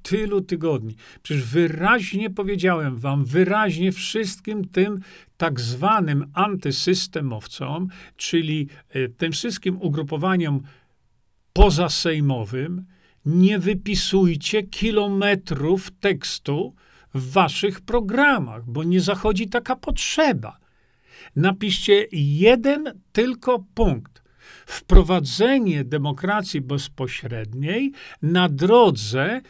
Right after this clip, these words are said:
zmiany konstytucji w procesie referendalnym. Koniec. I to wystarczyło jedno takie zdanie, żeby wszyscy, którzy na was głosowali, czy chcieli głosować, żeby wiedzieli, o co chodzi. A tutaj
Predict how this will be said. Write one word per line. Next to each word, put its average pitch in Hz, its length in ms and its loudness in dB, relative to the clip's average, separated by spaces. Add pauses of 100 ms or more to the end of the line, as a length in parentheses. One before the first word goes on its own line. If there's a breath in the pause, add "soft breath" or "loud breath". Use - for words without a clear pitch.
(140)
zmiany 190 640 0
konstytucji 202 920 -4
w - 80 -8
procesie 156 560 -4
referendalnym. 123 800 -4 (100)
Koniec. 285 720 0 (280 loud breath)
I 185 180 2 (100)
to 269 340 8 (260 loud breath)
wystarczyło 190 680 2
jedno 240 800 0 (120)
takie 254 360 -2
zdanie, 170 680 -2 (420 loud breath)
żeby 160 360 0
wszyscy, - 640 -2
którzy 147 340 -6
na 185 140 -2
was 170 160 -2
głosowali, 147 680 -2
czy 175 160 -4
chcieli 170 340 0
głosować, 147 520 -4 (300 loud breath)
żeby 180 280 0
wiedzieli, 196 380 2
o 220 60 2
co - 160 -6
chodzi. 180 520 -2 (380 loud breath)
A 147 120 4
tutaj 196 380 2